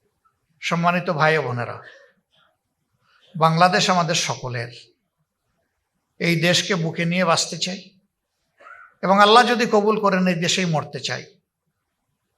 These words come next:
আমরা রাজনীতির ঝুঁকি আসলে দেশ ছেড়ে চলে যেতে চাই না। কোথায় যাব? আমরা কোনো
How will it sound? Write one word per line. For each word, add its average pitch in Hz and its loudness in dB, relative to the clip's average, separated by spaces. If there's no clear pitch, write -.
আমরা 214 8
রাজনীতির 196 4
ঝুঁকি 214 -2
আসলে 185 2
দেশ 165 0
ছেড়ে 170 -4
চলে 147 -4
যেতে 135 -10
চাই 120 -10
না। - -20
কোথায় 190 6
যাব? 131 0
আমরা 190 4
কোনো 196 0